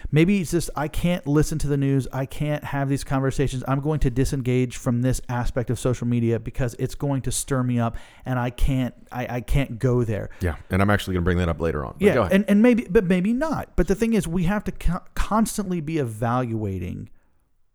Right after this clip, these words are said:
Speaker 1: what we are giving access to.
Speaker 2: Right.
Speaker 1: And then not just who are we listening to, and it's an issue of quality,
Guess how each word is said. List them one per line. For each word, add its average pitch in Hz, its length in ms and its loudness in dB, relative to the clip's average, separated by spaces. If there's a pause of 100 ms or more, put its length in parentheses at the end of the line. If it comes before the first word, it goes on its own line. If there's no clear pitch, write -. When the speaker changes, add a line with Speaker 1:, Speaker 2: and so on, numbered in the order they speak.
(160)
Speaker 1:
what 113 320 -2
we 123 160 0
are 117 60 0
giving 117 340 0
access 107 460 -6
to. - 260 -8 (180)
Speaker 2:
Right. 76 200 -12 (480)
Speaker 1:
And 147 160 2
then 135 160 2
not 185 400 2
just 143 720 2 (640)
who 196 160 8
are 185 80 10
we 160 100 8
listening 147 400 4
to, 131 460 4 (560)
and 131 160 0 (140)
it's - 140 -6
an 120 100 -2
issue 123 220 2
of 104 100 -2
quality, 127 720 2